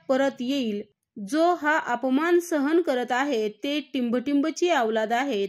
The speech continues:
असा घणाघात संजय राऊत यांनी केलाय. दरम्यान यावेळी बोलताना संजय राऊत यांनी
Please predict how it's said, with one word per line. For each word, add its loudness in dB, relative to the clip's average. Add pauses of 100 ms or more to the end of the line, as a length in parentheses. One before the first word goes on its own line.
(120)
असा -2
घणाघात -4
संजय -2
राऊत -4
यांनी -2
केलाय. -4 (600)
दरम्यान 0
यावेळी 0
बोलताना -2
संजय -2
राऊत -2
यांनी -2